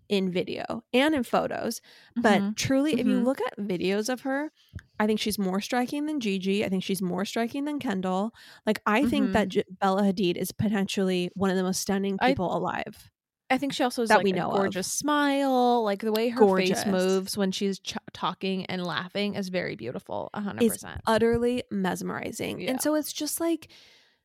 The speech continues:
Speaker 1: you know what, Bella? Don't look a gift horse in the mouth. You got this beautiful life, this
Speaker 2: Yes.
Speaker 1: amazing
Speaker 2: Yes.
Speaker 1: genetics, and also amazing work done. Just enjoy it.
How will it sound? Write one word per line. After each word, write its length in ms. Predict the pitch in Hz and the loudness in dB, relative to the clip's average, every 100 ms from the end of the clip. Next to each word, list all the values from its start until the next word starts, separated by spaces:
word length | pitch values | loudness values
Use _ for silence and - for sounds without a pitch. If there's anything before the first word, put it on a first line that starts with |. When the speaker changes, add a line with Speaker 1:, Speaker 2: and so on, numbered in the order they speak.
| _ | _
Speaker 1:
you 80 | 254 | -4
know 120 | 247 | -2
what, 140 | 262 - | -2 -2
Bella? 380 | 262 262 269 - _ _ 220 | -2 -2 -2 -6 _ _ -4
Don't 220 | 233 247 | -2 -2
look 180 | 302 359 | -4 -4
a 80 | 359 | -4
gift 320 | - 185 - | -2 -2 -4
horse 280 | 220 220 - | -6 -6 -6
in 120 | 202 | -6
the 60 | 190 | -4
mouth. 460 | 185 - 214 - | -6 -10 -14 -14
You 160 | - 226 | -6 -6
got 280 | 214 202 240 | -2 -2 0
this 200 | 302 - | -2 -4
beautiful 640 | 196 180 180 233 - 320 | -8 -6 -2 -2 -2 -4
life, 460 | 262 247 262 - - _ _ - | -2 -2 -4 -8 -18 _ _ -8
this 120 | 202 | -2
Speaker 2:
Yes. 280 | 262 370 466 | 6 10 10
Speaker 1:
amazing 440 | 220 196 226 262 302 | 8 4 0 0 -2
Speaker 2:
Yes. 60 | 285 | 0
Speaker 1:
genetics, 540 | 285 233 214 226 - - | 2 2 2 0 -2 -10
and 220 | - 240 233 | -2 -2 0
also 380 | 233 269 - 269 - | -4 -2 0 0 0
amazing 840 | 240 220 214 302 349 320 320 302 | 2 4 4 4 4 4 2 0
work 300 | 277 320 - | -2 -4 -4
done. 340 | - 165 - 202 _ _ _ - | -4 -4 -6 -14 _ _ _ -8
Just 380 | - 254 - 269 | -4 -2 -2 -4
enjoy 400 | 269 - 247 294 | -6 -6 -4 -4
it. 300 | 269 - | -4 -4